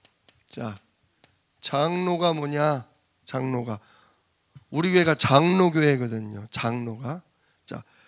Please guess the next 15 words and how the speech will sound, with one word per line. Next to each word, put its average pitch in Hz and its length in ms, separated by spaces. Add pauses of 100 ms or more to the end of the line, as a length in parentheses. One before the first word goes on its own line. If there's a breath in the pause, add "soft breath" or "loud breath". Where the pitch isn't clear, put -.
(480 soft breath)
나이가 180 560
많은 180 920 (280)
노인을 175 580
얘기하는 147 400
게 143 80
아니라요. 120 600 (680)
그 175 380
교회의 165 520
지도자, 151 640 (300 soft breath)
그 151 300
교회의 139 460 (260 soft breath)
믿음의 156 560
사람을 147 500
얘기하는 117 480
것입니다. 123 560